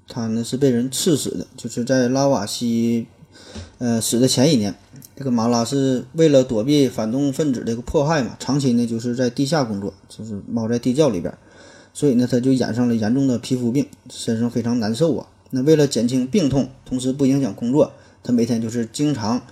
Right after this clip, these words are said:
泡在带有这个药液的这个浴缸里边坚持工作，现在一边洗澡一边干活。一七九三年十一月的一天，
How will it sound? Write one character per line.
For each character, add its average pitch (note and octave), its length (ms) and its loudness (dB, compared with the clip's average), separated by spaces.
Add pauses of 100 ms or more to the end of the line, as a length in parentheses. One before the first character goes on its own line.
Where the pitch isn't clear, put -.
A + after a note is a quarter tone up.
(360)
泡 C#3 240 6
在 B2 180 4
带 C3 220 2
有 A#2+ 160 0
这 A#2+ 100 -4
个 A2 140 -2
药 C3+ 240 4
液 C3 160 4
的 A2+ 100 -2
这 A#2+ 100 -4
个 A2+ 120 -6
浴 E3+ 120 2
缸 C#3+ 220 4
里 B2 80 4
边 G2 180 0
坚 A2+ 160 0
持 A2+ 80 -2
工 G#2+ 160 -4
作， G2 200 -8 (720)
现 - 160 -12
在 A2+ 80 -6
一 B2 80 -4
边 A#2+ 160 -6
洗 A#2+ 140 -6
澡 A2+ 100 -6 (240)
一 A2+ 140 -8
边 G#2+ 160 -6
干 A2 160 -8
活。 - 120 -18 (920)
一 F3+ 160 -4
七 F3+ 400 -2 (400)
九 C3 180 -4
三 D#3 180 2
年 D3 140 0
十 D3+ 220 0
一 D#3+ 60 -2
月 E3+ 200 6
的 C3+ 80 2
一 B2+ 300 -4
天， A2+ 240 -4